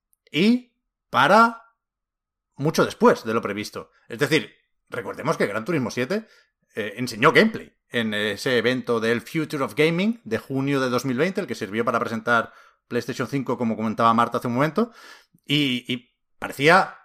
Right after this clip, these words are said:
no voy a decir más o menos terminado, porque ya sabemos que a Polyphony le, le cuesta rematar,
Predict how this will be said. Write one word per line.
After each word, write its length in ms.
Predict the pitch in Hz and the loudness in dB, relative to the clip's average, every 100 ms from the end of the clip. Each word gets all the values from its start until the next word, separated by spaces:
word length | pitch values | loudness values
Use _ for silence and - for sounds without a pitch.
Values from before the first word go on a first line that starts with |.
| - | -12
no 80 | 110 | -2
voy 120 | 117 | 0
a 20 | |
decir 200 | 110 131 | 2 0
más 160 | 117 117 | 0 -4
o 20 | |
menos 220 | 107 113 | -2 -2
terminado, 480 | - 120 143 185 220 | -2 0 6 6 6
porque 160 | 190 90 | 4 -4
ya 80 | 87 | -4
sabemos 400 | 101 110 110 - | -2 0 -2 0
que 320 | 120 120 - _ - | 2 2 -2 _ -12
a 180 | 110 | -6
Polyphony 540 | - 151 156 135 120 98 _ _ | 2 2 2 0 -4 -6 _ _
le, 340 | 117 110 110 | -8 -8 -10
le 280 | 107 101 92 | -12 -12 -12
cuesta 480 | - 131 - 123 - | -4 -4 -2 -4 -6
rematar, 640 | - 113 104 117 113 101 | -8 -4 0 2 2 2